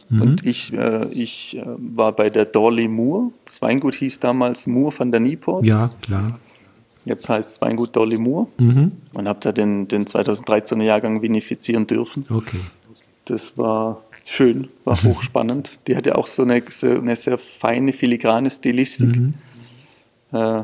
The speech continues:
Speaker 2: das war nochmal eine nette Schule. Genau, und, äh, ja, aber für uns war es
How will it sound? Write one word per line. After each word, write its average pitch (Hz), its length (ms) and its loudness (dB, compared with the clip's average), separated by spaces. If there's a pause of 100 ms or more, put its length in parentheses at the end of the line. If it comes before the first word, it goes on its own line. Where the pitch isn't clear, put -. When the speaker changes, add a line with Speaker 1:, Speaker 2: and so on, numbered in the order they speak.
(120)
Speaker 2:
das - 160 -14
war 113 80 -2
nochmal 113 260 -4
eine 107 100 -4
nette 110 280 -4
Schule. 127 420 -2 (1700)
Genau, 120 500 0
und, 120 380 2
äh, 113 420 2 (240)
ja, 104 160 2
aber 107 160 0
für - 140 -6
uns 127 240 -2
war 110 100 0
es 101 80 -4